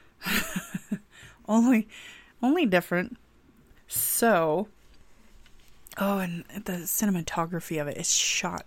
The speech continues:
great. The story's great. So, weird things start to happen after they do that hit and run with that poor girl. Um,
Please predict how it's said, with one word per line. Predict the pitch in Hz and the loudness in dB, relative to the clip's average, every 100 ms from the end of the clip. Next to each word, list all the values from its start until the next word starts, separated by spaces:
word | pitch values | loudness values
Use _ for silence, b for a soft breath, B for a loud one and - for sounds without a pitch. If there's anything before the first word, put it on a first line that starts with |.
| - | -8
great. | 196 190 196 196 - - b b b b b - | -4 -4 -4 -6 -10 -20 b b b b b -6
The | |
story's | - - 180 185 | -4 0 0 0
great. | 190 190 196 202 B B B B | 0 0 0 -2 B B B B
So, | - 214 190 170 - - - - - _ _ _ - | 0 4 4 2 -6 -20 -20 -20 -20 _ _ _ -4
weird | 214 226 220 | 4 4 4
things | 202 190 | 0 0
start | - 170 - | 2 0 0
to | |
happen | 175 170 170 165 | 4 4 4 0
after | 147 156 - - 190 - | -2 -6 -6 -6 -6 -6
they | 170 165 | -4 -4
do | 165 175 | -4 -2
that | 165 156 | -2 -4
hit | 156 175 | -4 -6
and | - 151 | -4 -4
run | 151 143 151 | -4 -4 -6
with | 156 | -8
that | - - | -10 -8
poor | - 143 | -6 -8
girl. | - 101 131 - B B B B B B - | -8 -8 -8 -10 B B B B B B 0
Um, | 220 202 | 0 0